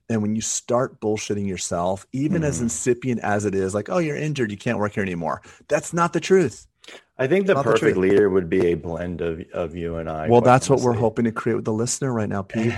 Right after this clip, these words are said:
Speaker 2: <laughs>
Speaker 1: That's, that's the genius of what, if there's any genius that we have, it's that there's some super smart kid or, you know, gal or guy out there right now that's like, "I'm gonna take all that from Pete, and I'm gonna take all that from Craig,
Speaker 2: Yeah,
Speaker 1: and I'm
Speaker 2: someone
Speaker 1: gonna
Speaker 2: who's
Speaker 1: make"
Speaker 2: more definitive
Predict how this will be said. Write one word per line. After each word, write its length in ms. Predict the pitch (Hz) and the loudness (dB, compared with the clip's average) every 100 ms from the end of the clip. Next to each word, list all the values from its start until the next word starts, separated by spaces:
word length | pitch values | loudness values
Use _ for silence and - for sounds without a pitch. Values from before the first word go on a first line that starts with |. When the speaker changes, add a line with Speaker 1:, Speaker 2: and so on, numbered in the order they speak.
| - - | -6 -16
Speaker 2:
<laughs> 240 | - 120 | -10 -2
Speaker 1:
That's, 280 | 117 117 - | 4 4 4
that's 280 | - 120 - | 4 4 4
the 120 | 143 | 2
genius 640 | 110 101 120 120 120 107 113 | 2 4 4 6 4 0 -2
of 160 | 98 | -4
what, 340 | 101 110 110 - | 2 4 4 2
if 160 | 107 - | -4 0
there's 220 | 110 104 | 0 2
any 220 | 113 127 | 2 0
genius 540 | 92 95 110 113 98 92 | 0 -2 0 0 0 -2
that 160 | 87 | -4
we 140 | 90 82 | -4 -6
have, 520 | 95 113 92 82 - - - - | 0 2 2 -2 -6 -20 -20 -6
it's 200 | 107 - | -6 -2
that 180 | 107 - | -4 0
there's 220 | 101 - | -2 -2
some 340 | - 113 110 107 | -2 0 0 -2
super 460 | - 120 113 110 | -2 -2 -2 -4
smart 400 | - 110 104 - | -6 -4 -4 -4
kid 380 | - 127 120 107 | -8 -4 -4 -6
or, 140 | 98 92 - | -8 -8 -10
you 160 | 110 110 | -8 -4
know, 120 | 95 | -6
gal 380 | 98 98 101 101 | -2 0 2 2
or 60 | 95 | 0
guy 320 | 95 104 120 | 0 0 0
out 200 | 90 87 | -2 -4
there 180 | 92 92 | -4 -4
right 220 | 92 82 | -4 -4
now 260 | 92 95 104 - - | -2 -4 -4 -16 -6
that's 200 | - 101 | -4 -2
like, 160 | 104 92 | -2 -2
"I'm 100 | 104 | -4
gonna 120 | 156 180 | -4 -4
take 200 | - 82 | -6 -4
all 180 | 113 | -2
that 140 | 180 196 | -2 -4
from 140 | 208 | -6
Pete, 280 | 175 165 - | -4 -4 -6
and 80 | 101 | -6
I'm 60 | 98 | -6
gonna 80 | 90 | -6
take 160 | 85 | -8
all 140 | 90 98 | -6 -6
that 140 | 107 | -6
from 140 | 113 104 | -8 -4
Craig, 180 | 98 | 0
Speaker 2:
Yeah, 100 | 113 90 | 2 0
Speaker 1:
and 80 | |
I'm 40 | - | 0
Speaker 2:
someone 200 | 120 127 | 2 2
Speaker 1:
gonna 80 | 113 | 2
Speaker 2:
who's 100 | 98 | 2
Speaker 1:
make" 60 | |
Speaker 2:
more 140 | 117 135 | 2 2
definitive 720 | 139 - 127 120 127 160 160 | -2 -2 -2 0 4 2 2